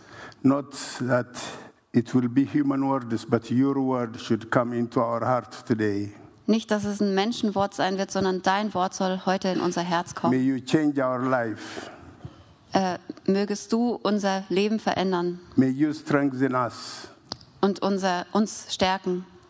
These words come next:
Speaker 1: May you comfort us in every situation.
Speaker 2: Und uns, äh,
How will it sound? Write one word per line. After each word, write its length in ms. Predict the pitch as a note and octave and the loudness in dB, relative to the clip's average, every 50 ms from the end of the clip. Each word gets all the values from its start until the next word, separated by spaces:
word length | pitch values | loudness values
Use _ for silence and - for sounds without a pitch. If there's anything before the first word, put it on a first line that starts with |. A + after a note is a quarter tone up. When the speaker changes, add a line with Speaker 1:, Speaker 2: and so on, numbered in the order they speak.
| - _ - | -12 _ 2
Speaker 1:
May 140 | A#2+ A#2 A2+ | 2 2 4
you 260 | A#2 A#2+ C3+ C#3 C#3 | 4 2 2 2 2
comfort 540 | C#3 - B2+ B2 A#2 - C3+ C3 B2 - - | 2 0 0 0 2 0 0 0 -2 -4 -6
us 200 | A2+ G#2+ - - | -6 -4 -2 -2
in 120 | B2+ A2+ | -2 0
every 240 | B2+ C3 B2+ B2+ C3 | 0 0 0 0 -2
situation. 640 | A#2+ - B2+ A2+ - - B2+ B2 A#2 - - - - - - - - - - _ _ _ _ - _ _ - - - | 0 0 0 0 2 0 0 0 0 -2 -6 -10 -10 -10 -12 -20 -20 -20 -20 _ _ _ _ -20 _ _ -20 -8 -2
Speaker 2:
Und 140 | - G3+ F#3 | 0 0 2
uns, 360 | - G3 G#3 G3 - - - - | 2 0 -2 -2 -4 -6 -4 -2
äh, 320 | - F#3 F#3+ F#3 F3+ - | 0 2 2 2 0 -2